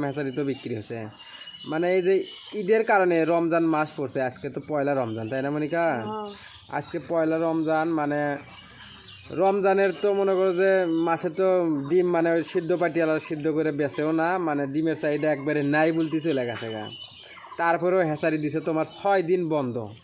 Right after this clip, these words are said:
Speaker 2: তো তিন দিনের ডিম আমি কি, কি করবো?
Speaker 1: এখন তোমার মনে করো যে খামারটা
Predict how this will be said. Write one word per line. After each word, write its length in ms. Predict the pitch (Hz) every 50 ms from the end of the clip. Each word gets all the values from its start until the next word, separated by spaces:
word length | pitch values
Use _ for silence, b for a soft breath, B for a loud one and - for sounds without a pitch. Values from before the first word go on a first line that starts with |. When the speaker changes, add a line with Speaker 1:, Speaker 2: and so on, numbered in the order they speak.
| -
Speaker 2:
তো 60 | - 269 269 -
তিন 180 | - 381 381 359 330 294
দিনের 220 | 269 277 311 311 254 247
ডিম 140 | 302 294 294 285
আমি 100 | 285 294 285 -
কি, 60 | 339 339 -
কি 80 | 359 349 - -
করবো? 320 | 294 262 226 214 208 208 196 190 - - - - 147 165
Speaker 1:
এখন 220 | 160 - 196 208 214 214 180 196
তোমার 220 | 214 202 202 202 202 202 202
মনে 160 | 196 196 196 175
করো 140 | 190 190 190 180 185
যে 100 | 196 196 190 190 190 185 165 143 135 - - - - - - - - - - - - - - - - - - - - - - - -
খামারটা 360 | - 175 185 185 185 -